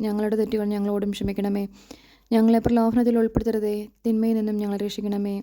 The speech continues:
ആമേൻ. പിതാവിനും പുത്രനും പരിശുദ്ധാത്മാവിനും സ്തുതി, ആദിയിലെ പോലെ ഇപ്പോഴും എപ്പോഴും എന്നേക്കും. ആമേൻ. പരിശുദ്ധ റൂഹായെ, എൻ്റെ ഹൃദയത്തിലേക്ക് എഴുന്നള്ളി വരണമേ. ദൈവിക കാര്യങ്ങൾ കാണാൻ എൻ്റെ കണ്ണുകൾ തുറക്കണമേ. പരിശുദ്ധ റൂഹായെ,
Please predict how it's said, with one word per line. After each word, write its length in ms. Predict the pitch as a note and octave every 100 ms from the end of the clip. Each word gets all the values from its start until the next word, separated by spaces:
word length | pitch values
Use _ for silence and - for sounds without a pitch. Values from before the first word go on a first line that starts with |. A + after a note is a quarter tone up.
| - _ G#3
ആമേൻ. 320 | G3+ G3 G3+ G3+ - _ _ _ _ -
പിതാവിനും 440 | A3+ A3 A3+ A3+
പുത്രനും 340 | A3 G#3+ A3
പരിശുദ്ധാത്മാവിനും 760 | A3 A3 B3 A#3 A3+ G#3+ G#3+ G#3+
സ്തുതി, 260 | - G#3+ G#3 G3+ G3+ - -
ആദിയിലെ 460 | G#3 G#3 A3+ A3 G#3+
പോലെ 340 | G#3 G#3 G#3 G3+ - -
ഇപ്പോഴും 500 | G#3 A3 G#3+ A3 A3
എപ്പോഴും 600 | G#3+ G#3+ G#3 G#3 G#3 A3+
എന്നേക്കും. 540 | G#3 G3+ G#3 G3+ G3
ആമേൻ. 340 | G3 G3 G3 G3 G3 _ _ - _ _ _ _ _ -
പരിശുദ്ധ 360 | A3+ A3+ C4 B3 A#3+
റൂഹായെ, 500 | A#3+ A#3+ A3+ A3+ A3+ -
എൻ്റെ 220 | G#3 G#3+ A#3+
ഹൃദയത്തിലേക്ക് 580 | A#3 G#3+ G#3 A3 G#3
എഴുന്നള്ളി 300 | G#3 G#3 G#3
വരണമേ. 380 | G#3 G#3 G#3 G#3 G#3 _ _ _ -
ദൈവിക 420 | B3 B3 A#3+ B3+
കാര്യങ്ങൾ 380 | B3+ B3 A#3 A#3 A#3
കാണാൻ 300 | A3+ A3 A3+
എൻ്റെ 140 | A3
കണ്ണുകൾ 340 | A3 G#3+ G#3+ A3
തുറക്കണമേ. 480 | A3 G3+ G#3 G#3 G#3 G#3 A3 _ _ _
പരിശുദ്ധ 380 | A3 G#3+ A3 A#3
റൂഹായെ, 680 | A#3 A3+ A3+ G#3+ G#3+ G#3+ G#3+